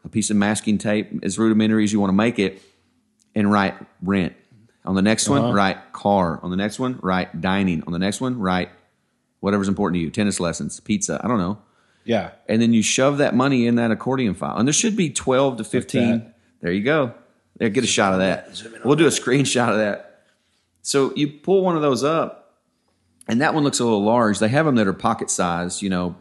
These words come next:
Speaker 1: probably, oh, ten or eleven inches wide by, you know, three or four inches tall. Um, and you use that to put the cash in. Now you got a cash budget. You're pulling out the money. So when the rent comes due on the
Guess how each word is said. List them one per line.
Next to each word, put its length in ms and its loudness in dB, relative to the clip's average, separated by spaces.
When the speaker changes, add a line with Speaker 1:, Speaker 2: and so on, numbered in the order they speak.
Speaker 1:
probably, 1000 -2
oh, 260 -4
ten 360 -4
or 80 -2
eleven 300 0
inches 400 -4
wide 540 -4
by, 340 -6
you 80 -10
know, 80 -8
three 160 -2
or 40 -2
four 160 -4
inches 200 -6
tall. 340 -4
Um, 540 -2
and 460 -2
you 140 2
use 320 2
that 400 -2
to 60 -10
put 180 -4
the 40 -20
cash 380 -6
in. 240 -8
Now 100 -2
you 140 -2
got 140 0
a 40 -4
cash 360 -4
budget. 360 -6
You're 100 -10
pulling 280 -2
out 80 -2
the 60 -6
money. 180 -2
So 160 -4
when 120 -2
the 60 -6
rent 320 -4
comes 240 -2
due 440 0
on 160 -2
the 120 -10